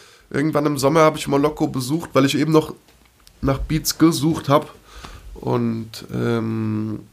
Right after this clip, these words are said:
ja, er halt auch viele Sachen gemacht hat, die ich sehr mag. Und ich auch natürlich, ähm, Morlock Dilemma sehr schätze für das, was er macht.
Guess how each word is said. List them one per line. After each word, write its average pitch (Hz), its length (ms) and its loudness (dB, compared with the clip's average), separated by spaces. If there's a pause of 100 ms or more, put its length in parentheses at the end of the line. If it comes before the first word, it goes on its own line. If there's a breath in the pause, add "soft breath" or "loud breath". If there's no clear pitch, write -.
(640)
ja, 139 220 4
er 117 280 4
halt 123 260 -2
auch 110 160 -2
viele 139 220 -2
Sachen 131 200 0
gemacht 127 240 -2
hat, 120 140 -6
die 123 80 2
ich 120 100 -4
sehr 117 220 6
mag. 113 440 2 (680 soft breath)
Und 113 380 -6
ich - 360 -8
auch 117 300 -6 (120)
natürlich, 120 540 -4
ähm, 120 240 -2 (1400)
Morlock 135 300 4
Dilemma 139 340 4
sehr 117 240 4
schätze 131 540 -2
für 123 120 -2
das, 120 200 -4
was 120 160 4
er 117 80 6
macht. 120 360 0